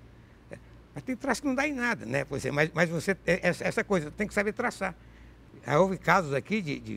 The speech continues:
pessoas que tiveram que, em outras faculdades, em outros países, retroagir a, a, o ano da, da, da, da, do curso,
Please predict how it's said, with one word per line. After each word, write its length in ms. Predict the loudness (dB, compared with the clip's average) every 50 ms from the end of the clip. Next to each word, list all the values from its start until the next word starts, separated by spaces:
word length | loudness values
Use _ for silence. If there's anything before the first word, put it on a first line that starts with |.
| -10 -10 -12
pessoas 560 | -12 -12 -8 -4 -2 -2 -2 -2 -6 -8 -16 -20 -20 -20 -20 -20 -20 -20 -20 -20 -20 -20 -18 -10
que 360 | -6 -4 -2 -2 -2 -2 -4 -6 -12 -20 -20 -20 -20 -20 -20 -20 -20 -18 -12
tiveram 260 | -4 0 2 4 2 2
que, 260 | 0 -2 -2 -2 -4 -6 -6
em 120 | -2 0
outras 200 | 0 0 -2 -4
faculdades, 560 | -6 -6 -6 -6 -4 -2 0 0 0 -2 -4 -12 -12 -10
em 40 | -10
outros 180 | -10 -10 -8
países, 420 | -6 -6 -4 -4 -4 -6 -8 -10 -14 -18 -20 -16 -6
retroagir 800 | -2 -2 -2 0 0 0 0 0 0 -2 -4 -2 -2 -2 -2 -4 -8 -14 -20 -20 -20 -20 -20 -20 -20 -20 -20 -20 -20 -20 -20 -20 -20 -20 -20 -20 -20 -20 -14 -10
a, 460 | -8 -8 -6 -6 -6 -4 -4 -4 -2 -2
a, 40 | 0
o 140 | 2 4 4
ano 220 | 4 4 2 0
da, 220 | 0 0 0 -2 -4
da, 240 | -6 -8 -8 -8 -6
da, 420 | -4 -4 -4 -4 -4 -4 -8 -10 -14 -20 -20 -20 -20 -20 -14 -12
da, 100 | -10 -8
do 140 | -8 -8
curso, 400 | -8 -6 -4 -2 -2 -2 -4 -8